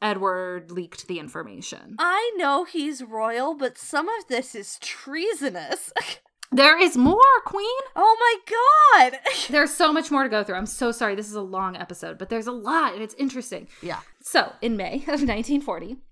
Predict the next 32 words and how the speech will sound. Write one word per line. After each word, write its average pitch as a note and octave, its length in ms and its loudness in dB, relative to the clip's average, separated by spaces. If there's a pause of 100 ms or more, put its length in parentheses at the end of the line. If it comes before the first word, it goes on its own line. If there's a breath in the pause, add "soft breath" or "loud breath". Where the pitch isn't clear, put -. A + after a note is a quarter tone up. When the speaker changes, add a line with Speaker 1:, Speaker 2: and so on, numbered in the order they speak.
(520)
Speaker 1:
Germany G3 340 -6
invades F#3+ 320 -6
the D3+ 100 -12
north D#3 220 -16
of A3+ 80 -12
France. - 540 -8 (280)
Speaker 2:
Mm-hmm. D#3+ 360 -18 (500)
Speaker 1:
Edward G3 540 -4 (280)
and G#3+ 180 -4
Wallace, F3+ 360 -4
the A#3+ 80 -10
Duke F#3+ 200 -10
and G#3 100 -8
Duchess, F3+ 400 -10 (160)
live F#4+ 180 -2
in - 160 -6
France - 500 -20 (120)
at G3+ 60 -6
Speaker 2:
Uh-huh. F#3 120 -4
Speaker 1:
this - 120 -2
time, G3 360 -8 (540)
and D4+ 640 0
they D#4 380 0
flee. - 680 -12 (600)
Speaker 2:
Sure. - 440 -18 (580)
Speaker 1:
They D4+ 220 0
could F4+ 220 0
have G4+ 120 0
gone D4+ 220 2
back B3+ 240 0
to A3 120 -6
Britain, G3+ 520 -8